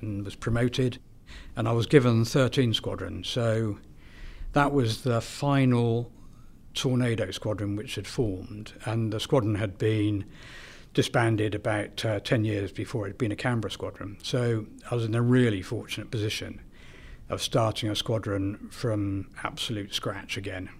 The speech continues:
Um, and again, in the recce role,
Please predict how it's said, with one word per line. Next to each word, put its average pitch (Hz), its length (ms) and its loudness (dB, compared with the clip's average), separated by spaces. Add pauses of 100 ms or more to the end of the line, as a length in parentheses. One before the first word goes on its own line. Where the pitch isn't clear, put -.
(120)
Um, 101 480 -4 (640)
and 113 200 2
again, 113 300 4
in 127 220 4
the 117 60 4
recce 113 320 2
role, 107 400 4